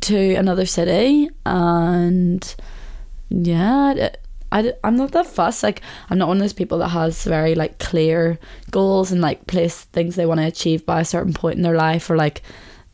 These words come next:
I don't wanna be married by a certain point or anything like that. Like, I, I don't even think about marriage or kids or anything. So, yeah, I don't know. I just wanna be in a new, in a new city, in a new place. Yeah, there's just something so nice about walking around, like, a big city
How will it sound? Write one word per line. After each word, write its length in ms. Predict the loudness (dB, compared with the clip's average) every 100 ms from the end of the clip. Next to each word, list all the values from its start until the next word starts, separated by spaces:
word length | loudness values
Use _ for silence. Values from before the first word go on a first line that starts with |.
| -16 -4
I 120 | 0
don't 240 | 0 0 0
wanna 160 | 0
be 180 | 2 2
married 440 | 2 2 2 0
by 120 | 0 -4
a 60 |
certain 300 | -2 -2 -2
point 280 | -2 -2 0
or 60 | 0
anything 340 | 0 0 0
like 180 | -2 -2
that. 220 | -2 0
Like, 160 | -2 -2
I, 120 | -4
I 100 | -2
don't 180 | 0 0
even 200 | 0 -2
think 300 | -2 -4 -2
about 320 | -2 -2 -4 -4
marriage 420 | -2 0 -2 -2
or 80 | -4
kids 320 | -2 -4 0
or 120 | 0
anything. 420 | 0 0 0 0 0
So, 320 | 0 0 0 -4 -14 -18 -6
yeah, 180 | -2 0
I 80 | 2
don't 120 | 2
know. 160 | 2 2
I 120 | 2
just 180 | 0 0
wanna 140 | 0
be 300 | 2 2 2
in 200 | 0 0
a 80 | 2
new, 440 | 2 2 0 -2 -8 -18 -4
in 140 | 0
a 60 | 2
new 140 | 2
city, 380 | 0 0 2 2
in 80 | 2
a 80 | 2
new 160 | 0
place. 480 | 0 0 2 2 -2 -10 -20 -20 -20 -8
Yeah, 140 | -2 0
there's 220 | 0 0
just 160 | 0 0
something 340 | 0 2 2
so 340 | 0 -2 0 0
nice 400 | 0 0 -2 -2
about 300 | 0 0 0
walking 460 | -2 -2 -2 0
around, 260 | 0 0 0
like, 180 | 0 -2
a 60 |
big 280 | -2 -2 -2
city 600 | -2 0 2 2 0 -2